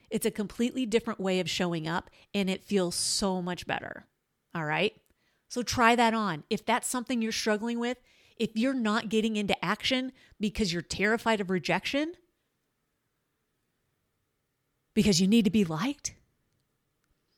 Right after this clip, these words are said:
or whatever reason, make it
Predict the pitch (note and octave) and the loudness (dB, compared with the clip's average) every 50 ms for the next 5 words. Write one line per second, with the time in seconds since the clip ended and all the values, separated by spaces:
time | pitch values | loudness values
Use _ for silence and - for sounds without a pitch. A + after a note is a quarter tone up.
0 | _ _ _ _ A3+ A3 G#3 F#3 E3+ D#3+ D#3 A3+ B3+ - - G3+ A3+ A3+ A#3+ A3 | _ _ _ _ 4 4 4 4 2 -2 -4 -6 -6 -6 -4 -6 -4 -2 0 -2
1 | F#3 E3 F3+ G#3 A3+ G#3+ C4+ C#4 D#4 F4+ G4+ _ _ _ _ _ _ _ _ _ | 0 0 -2 0 0 0 0 0 -4 -6 -8 _ _ _ _ _ _ _ _ _
2 | _ _ _ _ _ _ _ _ _ _ _ _ _ _ _ _ _ _ _ _ | _ _ _ _ _ _ _ _ _ _ _ _ _ _ _ _ _ _ _ _
3 | _ _ _ _ _ _ _ _ _ _ _ _ _ _ _ _ _ _ _ _ | _ _ _ _ _ _ _ _ _ _ _ _ _ _ _ _ _ _ _ _
4 | _ - G#3 A#3 D4 D4 - F#4 F4 - _ | _ 6 8 8 8 8 8 4 4 4 _